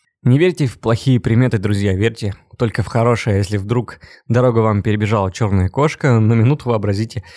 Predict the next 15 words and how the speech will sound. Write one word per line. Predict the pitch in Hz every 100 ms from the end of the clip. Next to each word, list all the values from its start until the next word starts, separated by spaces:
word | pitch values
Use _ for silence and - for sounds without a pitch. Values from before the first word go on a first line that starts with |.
| - -
себя | - 107 117 110
ирландцем. | 127 107 104 98 95 101 95 _ - - - - _
Следующая | - 143 147 135 123
тема — | 151 156 160 135 - _
это | - 120 110 98
День | 95 107 143
Святого | 117 120 110 131 110
Валентина. | 117 131 127 151 104 92 _ _
Вообще | - 110 - 151
у | 117
нас | 135 -
февраль | - 117 110 131 135
и | 104
март — | 113 123 120
это | - 101